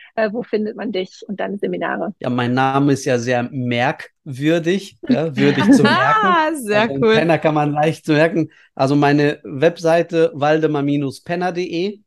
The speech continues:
Speaker 2: da stehen, steht einiges zu meiner Vita und, äh, so einige Preise und alles, was ich so erreicht habe. Und, äh, da stehen natürlich auch Termine zu meinen Webinaren, zu meinen Seminaren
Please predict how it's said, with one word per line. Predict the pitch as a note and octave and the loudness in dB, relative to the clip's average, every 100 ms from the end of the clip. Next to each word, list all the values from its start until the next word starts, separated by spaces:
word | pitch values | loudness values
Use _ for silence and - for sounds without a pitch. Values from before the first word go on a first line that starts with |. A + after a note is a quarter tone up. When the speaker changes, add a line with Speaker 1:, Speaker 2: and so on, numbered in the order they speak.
| _ _ _ _ _ _ _ | _ _ _ _ _ _ _
Speaker 2:
da | C#3 C#3+ | 0 2
stehen, | C#3 - - - D3+ D3+ D3 D3 D3 - | 0 -10 -10 -2 2 4 4 2 -2 -6
steht | - D3 C#3 | -4 -4 -2
einiges | D3 D3+ C#3+ B2 - | 0 0 0 -2 -6
zu | C3+ | -6
meiner | C3 C3+ C3 | -2 -2 -2
Vita | F3 G3+ F#3 E3+ | -2 -2 0 0
und, | E3+ C#3 C3 B2+ B2+ A#2+ | -2 -6 -4 -4 -6 -4
äh, | C3+ B2+ C3 | -2 0 -2
so | B2+ B2+ | -2 -6
einige | C3 C3 C3 B2 B2 A#2+ A#2 - _ _ - | -4 -4 -4 -2 -2 -2 -8 -16 _ _ -2
Preise | E3+ E3+ E3+ D3 D#3 E3 | 2 4 2 2 2 2
und | C3+ C3+ C3+ | -2 -4 -4
alles, | C#3+ C3+ | -4 -4
was | C3 B2 | -4 -6
ich | C3+ | -8
so | B2 C3 B2+ B2 _ _ _ | -6 -4 -4 -6 _ _ _
erreicht | C3+ C3+ D#3 D#3+ - | 2 4 2 -2 -6
habe. | C3 C3 D3+ D#3 _ - - _ _ - | -2 0 -2 -6 _ -20 -20 _ _ -4
Und, | C#3 C3 C3 C3 - | -2 0 -2 -4 -4
äh, | D#3 | -4
da | C#3 D3 | 0 0
stehen | - D#3 D3+ | 0 -4 -2
natürlich | C#3 C#3+ C#3+ C3 - | -2 -4 -4 -6 -6
auch | C3+ - | -6 -2
Termine | D3+ C#3 C#3+ D3 C3+ | -2 0 0 0 -2
zu | C3+ | -4
meinen | B2+ B2 A#2+ | -4 -4 -4
Webinaren, | C3+ D3+ C#3+ C#3 B2+ C3 B2 | -4 -2 -2 0 -2 -4 -8
zu | B2 | -8
meinen | A#2 A2+ A2+ | -6 -6 -4
Seminaren | B2+ C3 B2 A2+ A2 A2+ | -2 0 -2 -4 -6 -8